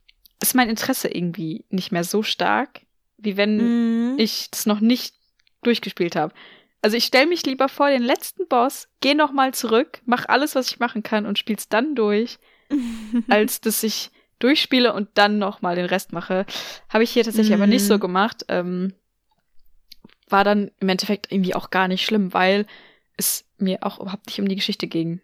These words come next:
Speaker 1: Also die Charaktere waren jetzt mehr oder weniger, äh, rememberable. Wie heißt das deutsche Wort? <laughs> Ich glaub's
Speaker 2: Ähm,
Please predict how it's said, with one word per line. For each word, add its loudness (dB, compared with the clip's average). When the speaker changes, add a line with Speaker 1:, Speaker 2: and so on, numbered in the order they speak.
Speaker 1:
Also -2
die -4
Charaktere 2
waren 0
jetzt -4
mehr 4
oder 4
weniger, 2
äh, -2
rememberable. 2
Wie -8
heißt -4
das -4
deutsche -4
Wort? 0
<laughs> -2
Ich -20
glaub's -8
Speaker 2:
Ähm, 0